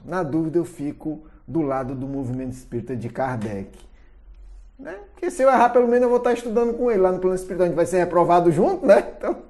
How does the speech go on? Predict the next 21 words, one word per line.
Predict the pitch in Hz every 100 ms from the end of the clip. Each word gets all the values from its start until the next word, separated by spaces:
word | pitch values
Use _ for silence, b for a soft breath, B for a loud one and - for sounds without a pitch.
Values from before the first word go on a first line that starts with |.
| -
<laughs> | - - - - 254 294 - - 254 240 320 -
vai | 240 233
tá | 240
lá | 226 226
Kardec | 233 214 220 254 -
e | 262
eu | 240
aprendendo, | 247 247 269 269 247 214 214
né? | 202 196 202 233
Porque | 196 - 190
o | 185
movimento | 185 175 180
espírita | 180 175
brasileiro | 165 175 165 170 175
ensinando | 180 196 196 170 151 151
é | 185
que | -
sabe. | 147 117 -
Então, | -
vamos | 392 508 539
lá. | - 151 123